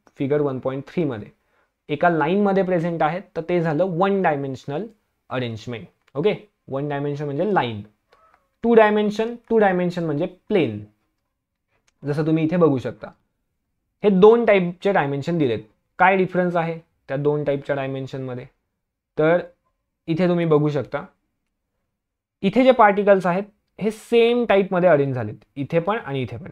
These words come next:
सेम टाईपमध्ये अरेंज झालेले आहेत. But सेकंड केसमध्ये हा वाला रो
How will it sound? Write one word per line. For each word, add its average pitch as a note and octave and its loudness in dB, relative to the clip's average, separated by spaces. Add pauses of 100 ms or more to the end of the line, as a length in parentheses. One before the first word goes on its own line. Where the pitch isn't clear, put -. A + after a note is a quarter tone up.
सेम F3+ -4
टाईपमध्ये C3 0
अरेंज D3+ -2
झालेले G#2+ -4
आहेत. G#2 -12 (1040)
But G3+ 8
सेकंड B3+ 4
केसमध्ये F#3 6 (600)
हा - 2
वाला A3+ 8
रो C3 2